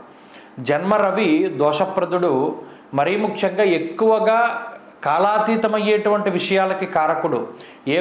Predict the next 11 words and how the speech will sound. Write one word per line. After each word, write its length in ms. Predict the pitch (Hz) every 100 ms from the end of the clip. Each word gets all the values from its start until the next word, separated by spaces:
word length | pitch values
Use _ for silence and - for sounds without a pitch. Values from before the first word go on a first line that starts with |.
| 180
పని 160 | 214 214
చేసినా 380 | 208 196 196 202 226 226 - - - - 127
అది 140 | 123 135
ఒకటికి 320 | 139 190 226 220
రెండు 140 | 220 202
సార్లు 300 | 196 190 196 190
చేయవలసి 360 | 185 185 185 180
వస్తుంది. 360 | 156 151 147 131 -
కంగారుకి 540 | 139 175 208 208 208 160
ఆలస్యం 360 | 170 180 185 175
మొగుడన్నట్టు, 600 | 165 170 175 165 156 -